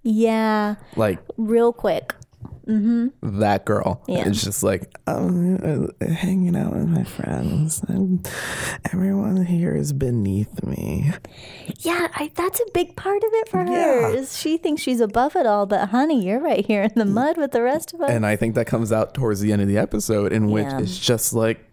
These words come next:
Speaker 1: She starts spiraling real early in the episode and does continue the whole time.
Speaker 2: Yeah.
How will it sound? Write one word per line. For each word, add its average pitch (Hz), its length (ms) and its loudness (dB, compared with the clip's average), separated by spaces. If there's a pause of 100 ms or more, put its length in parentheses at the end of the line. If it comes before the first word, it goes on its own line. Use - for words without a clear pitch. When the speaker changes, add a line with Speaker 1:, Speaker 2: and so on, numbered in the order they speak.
(120)
Speaker 1:
She 208 180 -2
starts 226 340 0
spiraling 170 640 0
real 180 300 0
early 214 320 2
in 254 80 2
the 262 80 2
episode 269 680 0
and 196 220 0
does 185 240 2
continue - 840 0
the - 140 0
whole - 180 -2
time. - 320 -4 (140)
Speaker 2:
Yeah. 95 120 2